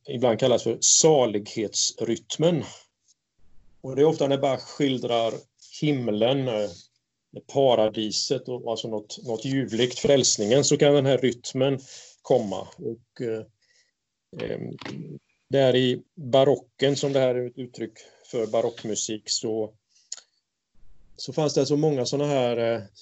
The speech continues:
sätt att, eh, gestalta teologi med musik.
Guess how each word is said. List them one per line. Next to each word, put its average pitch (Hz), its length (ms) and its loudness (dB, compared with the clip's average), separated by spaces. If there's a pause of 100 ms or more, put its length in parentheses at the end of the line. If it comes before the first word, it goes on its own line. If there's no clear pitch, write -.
(140)
sätt - 520 -2
att, 117 440 -6
eh, 123 340 0
gestalta 123 1040 0 (1040)
teologi 131 500 4
med 117 140 -2
musik. 139 520 2